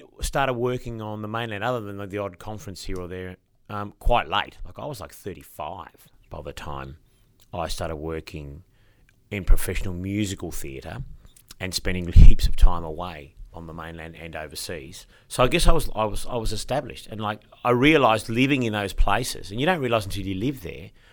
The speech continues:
what we have here. It's that whole, it's, I mean, it's that, the same old thing that everyone says, you don't realise what you've got until you haven't got it anymore.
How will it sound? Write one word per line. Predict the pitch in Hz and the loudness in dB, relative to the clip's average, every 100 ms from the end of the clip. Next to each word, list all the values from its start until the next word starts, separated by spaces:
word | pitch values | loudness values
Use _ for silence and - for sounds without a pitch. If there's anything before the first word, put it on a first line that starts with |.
| - | -6
what | 110 117 | -2 0
we | 113 | 0
have | - 95 92 | 0 -2 -2
here. | 117 135 - | -4 -6 -6
It's | - | -8
that | 123 | -8
whole, | 131 135 | -8 -8
it's, | 147 | -10
I | |
mean, | 143 | -12
it's | - | -12
that, | 156 - - - | -14 -14 -20 -20
the | - | -20
same | - 143 127 92 | -12 -8 -8 -8
old | 82 | -10
thing | - 87 82 | -10 -10 -8
that | |
everyone | 90 95 85 | -8 -10 -12
says, | 82 78 | -16 -16
you | |
don't | 82 85 | -14 -12
realise | 92 87 85 | -10 -10 -10
what | 78 | -14
you've | 82 | -12
got | 95 87 | -10 -12
until | - 95 | -14 -14
you | 90 | -14
haven't | 87 90 | -14 -14
got | 95 101 | -12 -12
it | - | -12
anymore. | 80 69 58 | -14 -16 -18